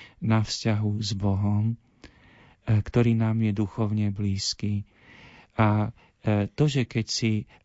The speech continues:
aj opustený človek v zmysle, že sedím sám, keď si uvedomím, že Boh prišiel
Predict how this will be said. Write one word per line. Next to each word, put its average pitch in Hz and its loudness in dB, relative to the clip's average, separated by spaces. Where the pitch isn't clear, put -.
aj 107 2
opustený 120 -2
človek 107 -2
v - -2
zmysle, 120 2
že 110 0
sedím 120 0
sám, 104 -2
keď 120 2
si - 0
uvedomím, 110 0
že 104 -2
Boh 120 0
prišiel 107 0